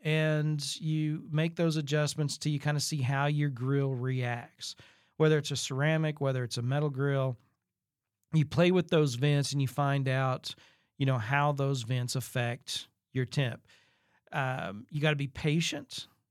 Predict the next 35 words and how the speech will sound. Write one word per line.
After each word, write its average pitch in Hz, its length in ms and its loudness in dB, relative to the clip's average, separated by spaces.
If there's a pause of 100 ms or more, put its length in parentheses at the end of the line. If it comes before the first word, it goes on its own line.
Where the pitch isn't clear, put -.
(480)
and 156 520 2
really 151 280 2
allow 160 800 0
that 143 420 -2
to 147 120 -2
take 135 320 0
place 147 520 0 (680)
because, 143 680 4 (500)
uh, 175 240 -8 (240)
you 160 100 2
know, 127 240 2 (840)
it, 160 140 0 (200)
it's - 280 -2
not 175 320 2
like 151 680 -2 (160)
turning 156 440 4
on 143 280 2
an 131 140 0
oven 135 360 0
or 127 80 0
turning 135 320 0
down 131 320 2
an 131 100 0
oven, 127 540 -2
you 135 100 -2
know, 120 280 -4 (120)
um, 117 520 -6
inside 131 500 0
your 123 80 -2
house 127 540 0
where 123 120 -2
you 123 160 -2
make 135 300 0
the 120 160 -4
adjustment 127 800 0